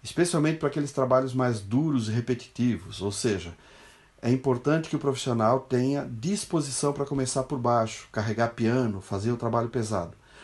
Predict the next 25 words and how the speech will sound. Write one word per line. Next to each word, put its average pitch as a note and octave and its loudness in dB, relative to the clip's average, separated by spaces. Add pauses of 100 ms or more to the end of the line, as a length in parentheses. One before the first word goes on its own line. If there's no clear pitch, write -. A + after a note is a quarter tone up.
(200)
Tudo E3+ 2
isso, G3+ 0
Sérgio, F2+ -2
por C#3 -2
incrível G3 2
que - -10
pareça, A2+ -2
é A#2+ 2
avaliado D3+ 2
e E3 2
é E3+ 2
percebido F3+ 0
pelo, C3+ -2 (880)
pelo, A#2+ 2
pelos G#2+ -2
empregadores A#2 0
num B2+ -2
processo B2 -2
de - -16
sela-, A#2+ -2 (240)
de G#2+ -6
seleção A#2+ -2 (440)
ou A#2 4
de A#2+ 2
contratação. A#2+ -2